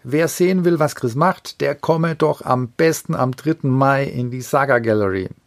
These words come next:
Weitere Infos auf saga Punkt Gallery. Wer gleich mehr über Chris lesen möchte, findet das Interview unserer ersten gemeinsamen Ausstellung und einen wirklich tollen Artikel aus den Badischen Neuesten Nachrichten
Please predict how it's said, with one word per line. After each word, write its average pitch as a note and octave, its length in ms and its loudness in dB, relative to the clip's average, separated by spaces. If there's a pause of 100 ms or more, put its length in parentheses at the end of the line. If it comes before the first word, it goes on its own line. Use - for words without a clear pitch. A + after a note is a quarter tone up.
(760)
Weitere D3 440 0
Infos C3 560 -2 (280)
auf B2 440 0
saga A#2+ 640 0 (120)
Punkt A#2 420 -2 (100)
Gallery. G#2+ 560 -2
Wer A2 320 -4
gleich D#3 520 0
mehr G#3 260 4
über F#3+ 160 2
Chris F3+ 260 -2
lesen D#3+ 320 2
möchte, E3 340 0
findet D#3 540 -2
das A#2 160 0
Interview D#3 500 2
unserer A2+ 480 0
ersten F3 320 0
gemeinsamen C#3+ 520 0
Ausstellung B2 640 0
und E3+ 440 0
einen A2 380 -2
wirklich D#3 320 2
tollen C#3 300 2
Artikel A#2 400 -2
aus A2 180 2
den G#2 160 -2
Badischen A#2 520 -2
Neuesten G#2 420 -2
Nachrichten C3 680 0